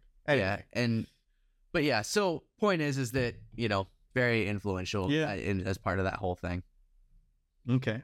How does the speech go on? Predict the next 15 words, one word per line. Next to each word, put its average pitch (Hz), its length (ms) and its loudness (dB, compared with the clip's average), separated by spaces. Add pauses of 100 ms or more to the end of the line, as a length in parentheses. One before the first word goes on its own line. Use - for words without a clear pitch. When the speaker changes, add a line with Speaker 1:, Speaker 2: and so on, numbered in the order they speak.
Speaker 2:
I 123 80 2
have 160 100 4
an 139 120 4
influential 113 640 0
guy, 104 320 4
controversial 110 720 0
guy, 95 400 2 (600)
not 113 300 2
as 123 240 0
influential, 110 760 0 (2000)
probably 117 260 2
not 101 420 4
as 104 200 2
controversial. 113 800 -2 (100)
Speaker 1:
Okay. 98 240 0